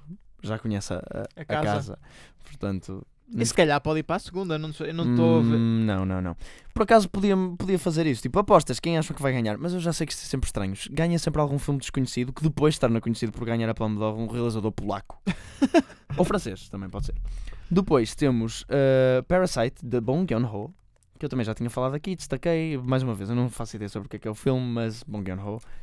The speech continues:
Speaker 1: é um grande realizador, realizador de Snowpiercer e Okja, realizador sul-coreano, que vai fazer este filme sul-coreano. Estreia também no dia vinte e um de maio, depois do Once Upon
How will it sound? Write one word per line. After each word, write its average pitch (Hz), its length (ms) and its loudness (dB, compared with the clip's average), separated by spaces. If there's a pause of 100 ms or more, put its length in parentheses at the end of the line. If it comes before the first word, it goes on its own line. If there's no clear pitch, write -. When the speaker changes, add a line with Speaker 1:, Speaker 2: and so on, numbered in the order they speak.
(120)
Speaker 1:
é 107 100 -6
um 104 60 -4
grande 101 220 -4
realizador, 120 440 -4
realizador 104 380 -8
de - 80 -14
Snowpiercer 113 640 -4
e - 180 -8
Okja, - 400 -6 (380)
realizador 92 340 -10
sul-coreano, 107 640 -8
que - 80 -20
vai - 100 -16
fazer 95 220 -12
este 98 160 -12
filme 95 160 -12
sul-coreano. 131 560 -6 (280)
Estreia 101 320 -4
também 104 220 -4
no 95 80 -4
dia 95 160 -4
vinte 127 200 -2
e - 40 -4
um 98 60 -2
de 87 60 -6
maio, 95 280 -6
depois 107 420 -6
do 98 80 -8
Once 95 160 -10
Upon 98 140 -8